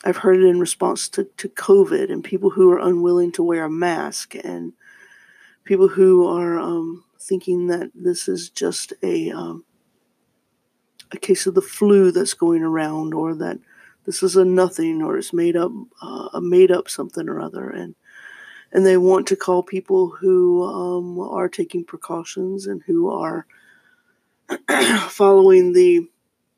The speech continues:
the health, uh, initiatives and the health experts who are telling us to wear a mask, and they're calling them sheeple.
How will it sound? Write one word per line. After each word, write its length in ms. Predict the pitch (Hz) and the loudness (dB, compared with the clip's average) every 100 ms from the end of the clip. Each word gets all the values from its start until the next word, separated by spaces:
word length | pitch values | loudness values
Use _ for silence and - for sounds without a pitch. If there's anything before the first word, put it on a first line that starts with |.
| _ _ - - | _ _ -20 -6
the 100 | 185 | -4
health, 480 | 180 - 202 196 - _ _ _ _ _ _ _ - | -4 2 2 2 -6 _ _ _ _ _ _ _ -6
uh, 140 | 180 | -2
initiatives 720 | 185 190 202 214 - 214 190 | 2 2 2 -2 0 0 2
and 160 | 190 180 | 0 2
the 140 | 175 | 0
health 280 | 185 190 185 | -2 -4 -2
experts 540 | 185 196 - 196 190 - | -4 -4 -2 0 0 -6
who 100 | 196 | -10
are 60 | |
telling 340 | - 190 185 185 | -4 -2 -2 -2
us 140 | 180 | -6
to 100 | 185 | -8
wear 140 | 180 | -8
a 60 | 170 | -6
mask, 440 | 170 165 170 - | -6 -6 -10 -12
and 160 | 175 175 | -12 -10
they're 140 | 165 | -10
calling 420 | 156 175 175 170 170 | -12 -10 -6 -4 -4
them 240 | 160 165 | -6 -10
sheeple. 800 | - - - - 190 - - | -14 -16 -14 -12 -12 -14 -16